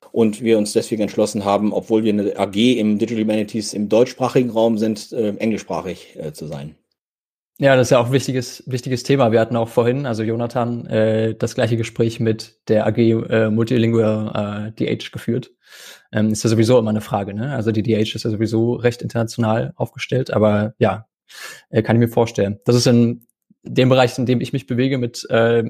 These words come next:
Speaker 2: Simulationsmethoden für die, für die Geschichtswissenschaften ähnlich. Ja,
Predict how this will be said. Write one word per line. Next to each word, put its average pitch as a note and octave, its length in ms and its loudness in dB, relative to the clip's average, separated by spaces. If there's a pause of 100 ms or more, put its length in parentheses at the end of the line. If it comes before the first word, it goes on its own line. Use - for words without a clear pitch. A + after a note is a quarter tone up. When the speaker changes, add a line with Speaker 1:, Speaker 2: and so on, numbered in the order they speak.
Speaker 2:
Simulationsmethoden B2 920 -2
für B2+ 140 -6
die, A2+ 320 -4
für - 80 -2
die A2+ 80 0
Geschichtswissenschaften A#2+ 760 -2
ähnlich. A#2+ 460 -2 (500)
Ja, G#2 240 -2